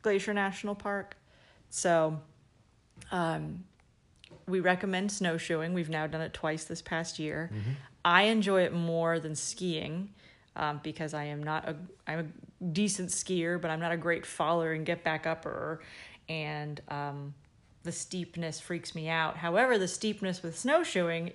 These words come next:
Speaker 1: is really fun, um, because I feel like you have more control and I can get back up <laughs> in
Speaker 2: <laughs>
Speaker 1: snowshoes. So if you're a Floridian like me and you get to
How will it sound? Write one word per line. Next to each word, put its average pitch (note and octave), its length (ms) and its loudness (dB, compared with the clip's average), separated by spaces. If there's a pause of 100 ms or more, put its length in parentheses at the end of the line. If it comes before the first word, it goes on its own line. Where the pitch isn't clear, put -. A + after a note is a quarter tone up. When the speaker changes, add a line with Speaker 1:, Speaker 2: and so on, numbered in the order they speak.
Speaker 1:
is F#3 240 4
really A3+ 400 4
fun, C4+ 680 6 (460)
um, E3+ 240 4
because F#3 320 0
I D#3 100 -4
feel G3 240 0
like F3 240 0
you E3+ 60 -2
have E3 120 -2
more E3 140 -2
control D#3+ 680 -2 (380)
and A3 320 6
I F3+ 120 4
can F3 160 2
get - 180 2
back D#3+ 220 2
up D#3+ 200 0 (600)
<laughs> C#4+ 100 10 (280)
in C#4 300 4
Speaker 2:
<laughs> - 20 0
Speaker 1:
snowshoes. A#3 1000 4 (520)
So A#3+ 160 6
if B3 80 6
you're C4+ 140 12
a C4 40 4
Floridian D4 560 8
like A#3 240 4
me G3+ 220 2
and A3+ 100 2
you G#3 60 2
get A#3 260 -2
to F#3+ 240 -2